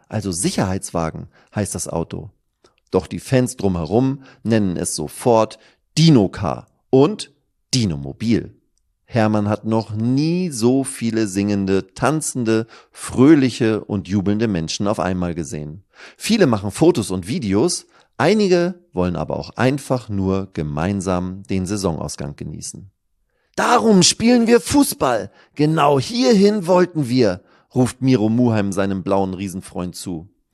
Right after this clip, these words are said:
Und Pauline von den H S V Frauen knupft Hermann in die Seite. "Doppelaufstieg, Doppelaufstieg.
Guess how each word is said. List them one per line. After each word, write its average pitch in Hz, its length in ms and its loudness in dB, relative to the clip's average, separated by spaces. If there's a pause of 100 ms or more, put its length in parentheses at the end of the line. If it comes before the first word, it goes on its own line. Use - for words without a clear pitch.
(120)
Und 117 220 0
Pauline 107 680 0 (220)
von 120 220 0
den 101 140 2
H 87 120 2
S 80 120 -4
V 185 180 2
Frauen 90 480 -4 (240)
knupft - 480 0
Hermann 117 320 2
in 113 100 0
die 107 80 0
Seite. 101 560 0 (560)
"Doppelaufstieg, 131 1000 0
Doppelaufstieg. 135 920 0